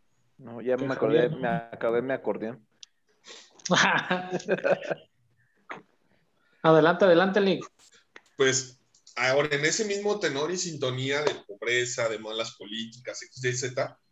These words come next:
Speaker 3: vemos cómo todos los proyectos presidenciales están cayendo a pedazos, ¿eh? Tenemos un aeropuerto inundado, Dos Bocas que resulta estar en un área natural protegida,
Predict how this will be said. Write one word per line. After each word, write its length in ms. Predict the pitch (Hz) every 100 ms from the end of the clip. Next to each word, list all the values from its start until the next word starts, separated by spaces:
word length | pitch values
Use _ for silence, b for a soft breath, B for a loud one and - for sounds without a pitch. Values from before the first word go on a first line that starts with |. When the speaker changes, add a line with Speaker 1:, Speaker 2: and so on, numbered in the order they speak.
| _ -
Speaker 3:
vemos 380 | 127 185 214
cómo 380 | - 180 196 208
todos 260 | - 196 339
los 180 | 240 -
proyectos 560 | 123 117 143 147 214
presidenciales 760 | - 135 123 113 117 143 220 240
están 260 | 127 151 185
cayendo 400 | 185 180 185 185
a 120 | 180
pedazos, 540 | 110 127 226 180 160
¿eh? 240 | 185 359 392 _ _ _ _ _ _ -
Tenemos 440 | 123 156 185 185
un 140 | 180 175
aeropuerto 540 | 160 123 143 135 131
inundado, 1000 | 117 113 120 156 175 165 170 165 165 165 _ _ _
Dos 380 | 131 156 151 147
Bocas 380 | 165 160 156
que 100 | -
resulta 460 | 117 113 117 151 147
estar 260 | 120 139 139
en 140 | 139
un 160 | 143 143
área 240 | 143 143
natural 520 | 117 107 - 113 123
protegida, 1080 | 123 110 - - - 175 185 175 165 160 165